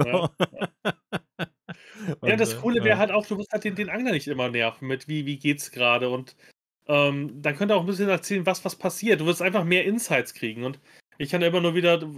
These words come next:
Speaker 1: Salmon versus Wild empfehlen mit den, mit den Behind the Scenes. Das wertet so auf und wenn man sich jetzt kein Behind the Scenes leisten möchte, was einfach auch eine Kostenfrage ist,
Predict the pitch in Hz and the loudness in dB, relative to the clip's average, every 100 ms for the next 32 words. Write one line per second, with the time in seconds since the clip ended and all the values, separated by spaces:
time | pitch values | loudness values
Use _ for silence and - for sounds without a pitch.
0 | 139 147 170 175 160 160 - 135 180 175 | -6 -2 -2 0 -2 -2 0 2 2 -2
1 | - 180 175 156 156 156 151 147 139 160 | 0 0 0 0 0 -2 0 0 0 -2
2 | 151 - 156 185 202 _ _ _ _ - | -2 -6 -6 -8 -8 _ _ _ _ -6
3 | 131 - 135 156 170 - 151 - 139 143 | -4 -4 0 2 2 0 -6 -4 -4 2
4 | 202 190 - 139 131 139 151 165 156 151 | 4 4 0 -8 -6 -4 -2 -2 -2 -4
5 | - - 160 147 151 151 143 - 175 156 | -6 -8 -6 -2 -2 -2 -6 -4 -4 -6
6 | - _ _ _ _ - 156 180 240 - | -14 _ _ _ _ -4 0 0 0 -2
7 | 139 120 127 131 131 123 117 185 - 156 | -4 0 0 2 0 -2 -4 -6 -6 -10
8 | 113 107 127 - | -8 -6 -8 -12